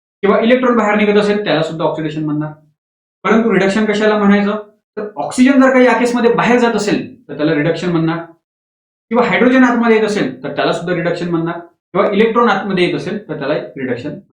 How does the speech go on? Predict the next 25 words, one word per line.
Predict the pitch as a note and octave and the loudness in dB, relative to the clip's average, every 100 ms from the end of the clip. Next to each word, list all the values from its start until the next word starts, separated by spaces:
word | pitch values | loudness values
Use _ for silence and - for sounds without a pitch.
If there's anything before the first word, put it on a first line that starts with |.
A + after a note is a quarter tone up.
| _ _ _ _ _ _ | _ _ _ _ _ _
अगदी | D3 D3 G3 A#3 A#3 - _ _ _ - | -8 -6 -6 -6 -8 -18 _ _ _ -4
पहिल्या | D#3 G#3 | 0 2
डेफिनेशनच्या | G3 F#3+ F3+ E3+ E3+ G3 - - - C#3+ | 2 0 0 -2 -2 -2 -4 -8 -14 -10
अगदी | C#3+ F#3+ | -6 -2
विरुद्ध | G3+ G#3 F3+ | 0 2 2
डेफिनेशन | D3 A#2+ B2 A2+ | -2 -4 -6 -8
आहे. | G#2+ G#2 - _ _ _ _ _ _ _ _ _ _ C#3+ | -10 -12 -18 _ _ _ _ _ _ _ _ _ _ -4
उदाहरणामधून | E3 G3 G3+ G3 G3 | -2 0 0 0 -2
आपण | G3 | -4
समजून | E3 D#3 D#3+ C#3 | -4 -2 -2 -2
घेऊ. | - - _ _ _ _ _ - | -4 -10 _ _ _ _ _ -6
जसं | E3+ G#3 - - - _ _ _ _ | 0 2 0 -4 -18 _ _ _ _
हा | - G3+ | -4 -2
कॉपर | F3 G#3 G3 | 0 0 0
ऑक्साईड | - F3 C3 | 0 -2 -2
आहे, | G#2+ G2+ - _ _ D3+ | -4 -10 -18 _ _ -2
याच्यामध्ये | G3+ G#3 - | 2 4 2
हायड्रोजन | E3+ E3+ G3 G#3 | 2 0 2 2
जर | G3+ G3 | 2 0
का | G3 | -2
टाकला | D#3 D#3 | -2 -2
मी, | B2 - - - _ E3 | -4 -4 -12 -20 _ -4
तर | |
काय | G3 G3 | -2 0
बनते, | G3 F#3+ | -2 -2